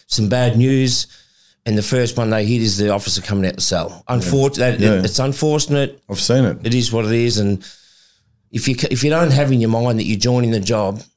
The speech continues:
Speaker 1: that's gonna happen.
Speaker 2: Yeah.
Speaker 1: Probably shouldn't join the job.
Speaker 2: Yeah.
Speaker 1: You're working in a pri-, if you, if you join the police force, you know you're gonna get, something's gonna happen at some
Speaker 2: Yeah.
Speaker 1: stage of your career.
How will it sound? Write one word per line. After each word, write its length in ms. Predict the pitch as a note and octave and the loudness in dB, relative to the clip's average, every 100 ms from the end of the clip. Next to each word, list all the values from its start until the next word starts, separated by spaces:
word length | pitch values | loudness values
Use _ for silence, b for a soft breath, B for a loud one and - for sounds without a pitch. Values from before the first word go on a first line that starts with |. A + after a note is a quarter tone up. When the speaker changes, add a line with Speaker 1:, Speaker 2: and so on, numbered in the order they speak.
| _ | _
Speaker 1:
that's 160 | - A#2 | -4 -2
gonna 220 | A#2+ A2 | -2 -2
happen. 400 | F#2+ A2+ F#2 A#2 G2 | -2 -4 -6 -6 -2
Speaker 2:
Yeah. 180 | F#2 | 0
Speaker 1:
Probably 240 | E2+ - B2+ | 0 -2 -2
shouldn't 240 | G#2+ G#2+ | 0 0
join 180 | G#2 G2+ | 0 -2
the 60 | F#2+ | -2
job. 320 | G2+ F#2+ - - _ _ - | -2 -4 -6 -16 _ _ -12
Speaker 2:
Yeah. 260 | F#2 F2+ - | -4 -4 -2
Speaker 1:
You're 300 | G2+ G#2 A2 | -2 0 0
working 320 | B2 B2 A#2+ | 0 0 0
in 80 | A2 | 0
a 40 | |
pri-, 220 | F#2+ A2 B2+ | 0 -2 -2
if 120 | A#2+ | 0
you, 120 | D#3+ | 0
if 240 | C3 B2+ | 0 -2
you 280 | D3+ C#3+ A#2+ A#2 B B B B | 0 0 -2 -6 B B B B
join 180 | B2+ B2 | -2 0
the 80 | G#2+ | -2
police 280 | G2+ B2 B2 | -2 -2 -2
force, 280 | B2 G2+ A#2 | -2 0 2
you 80 | |
know 180 | C3+ C3+ | 2 2
you're 220 | A#2+ G#2 F#2+ | 0 0 0
gonna 200 | G2 F#2+ | -2 -2
get, 260 | F#2+ F#2+ _ _ | -4 -6 _ _
something's 300 | - C#3 A#2+ | -4 -2 0
gonna 180 | A#2 G#2 | 0 0
happen 200 | G#2 A2 | -2 -2
at 60 | G#2 | 0
some 160 | G2 | 2
Speaker 2:
Yeah. 60 | F#2 | 2
Speaker 1:
stage 320 | - G2+ G2 | 2 0 -2
of 60 | F#2 | -2
your 80 | E2 | -4
career. 340 | - G#2+ F2+ | -2 -2 -2